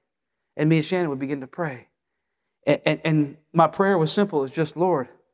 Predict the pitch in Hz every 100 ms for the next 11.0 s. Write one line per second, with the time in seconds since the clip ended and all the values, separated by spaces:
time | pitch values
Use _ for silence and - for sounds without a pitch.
0 | _ _ _ _ - 170 175 151 131 -
1 | 156 131 - - _ _ _ _ - -
2 | 127 127 156 120 _ - _ _ _ _
3 | _ _ _ - 151 156 185 208 196 -
4 | 170 - 120 131 120 120 147 127 120 170
5 | 135 - 151 190 190 170 - - 160 165
6 | 202 175 156 170 - 151 143 202 208 151
7 | 151 208 202 - - - 202 254 220 226
8 | 208 208 165 262 262 185 - _ _ 220
9 | 202 214 139 220 240 - 165 233 180 -
10 | 240 196 180 - _ _ _ _ 180